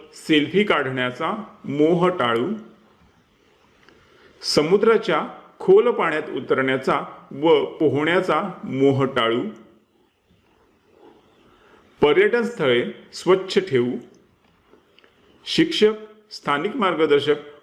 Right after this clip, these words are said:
व सूचना फलकावरील सूचना, सूचनांचे तंतोतंत पालन करू.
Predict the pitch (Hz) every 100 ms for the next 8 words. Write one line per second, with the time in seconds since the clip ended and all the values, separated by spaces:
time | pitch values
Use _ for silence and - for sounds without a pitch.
0 | - 160 180 165 175 190 214 196 185 165
1 | 151 143 151 208 - - - 151 170 185
2 | 202 151 170 185 196 175 175 170 143 143
3 | 160 160 160 202 202 160 127 120 131 135
4 | 151 110